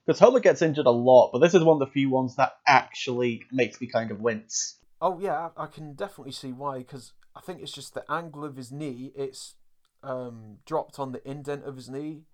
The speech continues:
Speaker 2: and you see the glass smash around it, so I'd probably say a bit of anxiety is like, "Oh, it's smashed.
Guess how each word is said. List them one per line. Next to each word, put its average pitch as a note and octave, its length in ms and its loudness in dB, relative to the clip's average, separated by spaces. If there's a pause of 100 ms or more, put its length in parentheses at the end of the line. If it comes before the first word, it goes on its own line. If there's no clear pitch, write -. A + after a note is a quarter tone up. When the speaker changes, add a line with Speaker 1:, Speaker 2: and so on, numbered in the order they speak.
(220)
Speaker 2:
and - 60 -20
you A#2+ 60 -18
see E3 160 -8
the C3+ 80 -16
glass C3 280 -4
smash - 440 -12
around B2+ 320 -8
it, A2 80 -14
so A#2 420 -8 (500)
I'd - 80 -20
probably C#3 220 -10
say A#2+ 340 -10
a - 40 -20
bit A2+ 220 -6
of A2 80 -14
anxiety A#2+ 580 -6
is A2+ 140 -12
like, A2 180 -10 (280)
"Oh, D3 120 -8
it's - 120 -14
smashed. A#2+ 460 -12